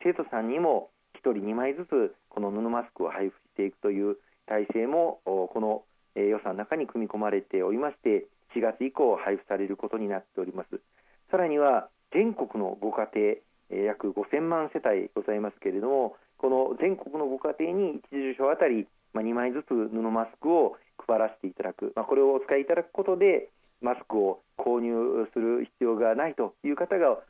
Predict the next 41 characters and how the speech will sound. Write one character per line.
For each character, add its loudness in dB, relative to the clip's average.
少 2
し -18
で 0
も、 0
あ -4
の、 -8
増 2
え 2
て、 0
市 -12
中 0
に -2
マ -2
ス -20
ク -4
が -2
出 -2
回 0
る 0
よ 2
う -2
な、 -4
本 -4
当 -2
に -2
必 -8
要 0
な -2
方 -2
に 0
医 -4
療 2
機 -14
関 -4
で 0
あ 0
り 0
ま -2
す -14
と -4
か、 2